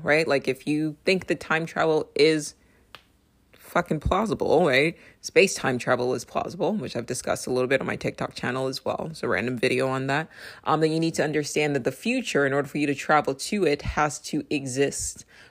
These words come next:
right now in the present. Just like California exists, right? If I want to go to New York, right, from California, I don't have to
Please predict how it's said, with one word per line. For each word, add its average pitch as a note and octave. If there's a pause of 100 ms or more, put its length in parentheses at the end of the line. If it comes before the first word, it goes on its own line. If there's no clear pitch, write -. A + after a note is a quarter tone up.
(380)
right C3
now C3+
in C3
the -
present. - (420)
Just D3
like C#3 (320)
California C#3
exists, A#2+
right? C#3+
If C#3+
I D3
want D#3+
to D#3+
go D3+
to C#3+
New D3+
York, - (220)
right, C3+ (380)
from C3+
California, D3+
I D3
don't D3
have D3
to C#3